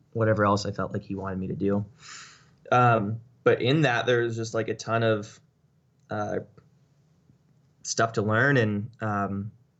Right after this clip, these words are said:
just getting overwhelmed with, like, running a business and still trying to train as an athlete and, um, just, you know, really trying to invest in, like, certain relationships and, um, and then, you know, the, the responsibility of, like,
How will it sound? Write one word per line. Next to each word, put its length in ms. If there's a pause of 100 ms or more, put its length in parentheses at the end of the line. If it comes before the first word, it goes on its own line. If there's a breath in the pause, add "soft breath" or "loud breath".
(120)
just 220
getting 240
overwhelmed 640
with, 180
like, 380 (560 soft breath)
running 260
a 40
business 480
and 100
still 220
trying 220
to 60
train 300
as 120
an 80
athlete 560
and, 340 (460 soft breath)
um, 480 (100)
just, 260
you 60
know, 80
really 220
trying 220
to 60
invest 460
in, 180
like, 300
certain 260
relationships 800
and, 320 (640 soft breath)
um, 540 (560)
and 180
then, 220
you 80
know, 140
the, 340
the 260 (400)
responsibility 840
of, 80
like, 220